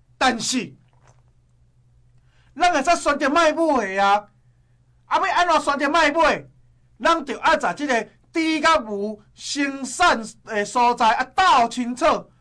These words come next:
互人经会出来。咱知影后盖是包括这猪油做的物件，你嘛爱搭你这猪油的猪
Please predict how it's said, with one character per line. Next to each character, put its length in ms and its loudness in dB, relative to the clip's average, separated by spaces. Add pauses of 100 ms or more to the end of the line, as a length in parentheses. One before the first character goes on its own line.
(260)
互 160 0
人 240 0
经 200 -2
会 160 -2
出 160 -8
来。 260 -8 (840)
咱 100 2
知 100 -6
影 60 2
后 320 2
盖 220 0
是 100 -12
包 200 0
括 120 2
这 100 -4
猪 160 -14
油 360 -6
做 180 -4
的 160 -2
物 80 -12
件， 180 -6
你 100 -4
嘛 120 -2
爱 120 0
搭 220 2
你 120 -4
这 120 -2
猪 140 -12
油 600 -8
的 100 -12
猪 180 -10